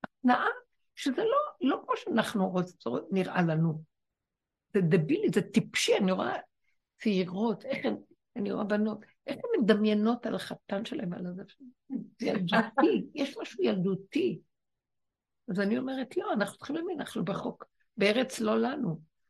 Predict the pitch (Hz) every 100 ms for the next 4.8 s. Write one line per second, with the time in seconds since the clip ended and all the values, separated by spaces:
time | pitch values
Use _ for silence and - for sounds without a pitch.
0 | _ 247 170 180 170 233 - - - 339
1 | 208 160 _ _ _ _ - 175 - 381
2 | - - 220 202 214 220 226 208 214 196
3 | 208 202 190 180 190 180 - 180 175 190
4 | 240 311 - - 202 208 247